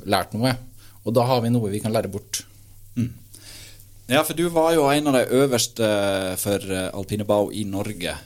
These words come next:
Speaker 2: eh, den gangen, eh, det gikk galt for deg her. Hva var det som skjedde der, eh, når, eh, Alpine Bau gikk konkurs?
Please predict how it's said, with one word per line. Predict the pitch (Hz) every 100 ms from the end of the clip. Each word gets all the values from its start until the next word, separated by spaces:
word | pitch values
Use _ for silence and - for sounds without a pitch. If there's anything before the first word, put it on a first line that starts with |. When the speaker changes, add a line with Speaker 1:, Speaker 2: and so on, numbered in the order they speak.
| -
Speaker 2:
eh, | 95 90 90 85
den | 92 92
gangen, | 87 87 82 80 78
eh, | 76 73 73 69 67 64 65
det | 87
gikk | 85 82
galt | 80 78 -
for | 85
deg | 82 85 87 - - 110
her. | 143 - - - - -
Hva | - 160
var | 160
det | 160 143 131
som | 120 123
skjedde | 117 120 120
der, | 123 117 107 95
eh, | 95 92 90 85 80 78 82
når, | 98 87 90
eh, | 87 78 73
Alpine | 87 - 92
Bau | 90 78 90 -
gikk | 87 -
konkurs? | - - - - -